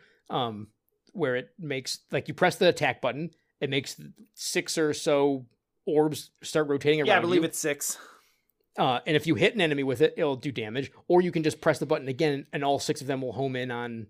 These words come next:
Speaker 1: whatever's around you.
Speaker 2: Yep.
Speaker 1: It's,
Speaker 2: Which
Speaker 1: uh,
Speaker 2: also
Speaker 1: pretty
Speaker 2: does
Speaker 1: neat.
Speaker 2: really decent damage.
Speaker 1: Yeah,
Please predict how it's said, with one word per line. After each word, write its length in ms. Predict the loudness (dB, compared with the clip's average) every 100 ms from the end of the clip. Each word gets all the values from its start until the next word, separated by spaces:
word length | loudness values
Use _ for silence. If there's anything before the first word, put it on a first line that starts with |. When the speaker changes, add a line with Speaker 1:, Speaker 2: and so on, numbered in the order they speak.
| _ -20 -20 -16
Speaker 1:
whatever's 400 | -6 -4 -2 -2
around 300 | 0 -2 -2
you. 180 | -6 -8 -12 _ _
Speaker 2:
Yep. 200 | 4 4 0 _ _ _ _ _
Speaker 1:
It's, 100 | 4
Speaker 2:
Which 180 | 6 6
Speaker 1:
uh, 40 | 10
Speaker 2:
also 300 | 10 10 8
Speaker 1:
pretty 80 | 8
Speaker 2:
does 220 | 6 2
Speaker 1:
neat. 80 | -6 _
Speaker 2:
really 380 | -6 0 2 2
decent 340 | -2 -4 -6 -6
damage. 460 | -8 -8 -10 -12 -14 _ _ _ _
Speaker 1:
Yeah, 200 | 0 0